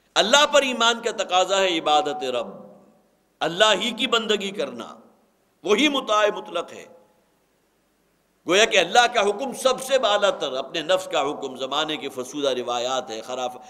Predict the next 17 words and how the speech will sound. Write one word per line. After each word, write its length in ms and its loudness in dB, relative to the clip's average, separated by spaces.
ہر 140 4
شے 80 4
پیچھے 320 -4
ہے، 220 -10
اللہ 180 2
کا 180 4
حکم 220 -6
سب 180 -12
سے 60 -12
بالا 240 -6
تر 180 -16
ہے۔ 140 -20
اور 120 4
"ادخلوا 480 2
فی 120 -6
السلم 360 -6
کافہ"، 420 -2